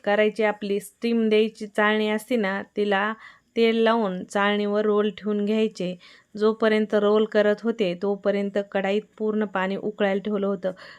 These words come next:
पाण्याला चांगली खळखळ उकळी येऊन द्यायची, नंतर रोल स्टीम करायला मांडायचे. गॅस एकदम low to medium ठेवायचा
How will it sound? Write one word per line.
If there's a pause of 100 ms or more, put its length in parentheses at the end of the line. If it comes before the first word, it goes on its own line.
(120)
पाण्याला
चांगली
खळखळ
उकळी
येऊन
द्यायची,
नंतर
रोल (920)
स्टीम
करायला
मांडायचे.
गॅस
एकदम
low
to
medium
ठेवायचा